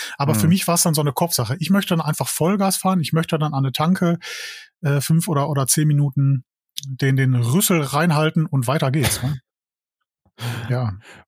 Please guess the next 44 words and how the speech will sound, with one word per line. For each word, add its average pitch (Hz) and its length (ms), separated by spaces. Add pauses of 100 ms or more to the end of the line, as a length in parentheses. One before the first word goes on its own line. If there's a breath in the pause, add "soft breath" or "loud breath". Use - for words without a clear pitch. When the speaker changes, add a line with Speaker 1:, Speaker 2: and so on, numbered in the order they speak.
Speaker 2:
Und 117 300
wie 117 100
bist 117 200
du 131 40
jetzt 120 80
auf 117 140
den, 117 200
auf 113 140
V 107 220
W? 131 160
Also, 110 480
wie, 101 260 (220)
also 117 180
ich 110 60
meine, 120 160
da 120 80
gibt's 123 180
ja 139 60
noch 123 80
eine 120 100
Menge 120 280
andere 123 260
Autos, 110 360
die 120 120
so 104 160
vielleicht 104 400
in 107 100
Frage 101 240
kommen 101 220
würden. 101 140
Wie 98 60
kam's 107 280
jetzt 110 120
genau 107 200
zu 113 160
dem? 123 320 (1300 loud breath)
Speaker 1:
Der 135 100
war 147 100
relativ 180 320
günstig, 151 440
muss 127 120
ich 123 100
sagen. 127 360
Der, 135 1160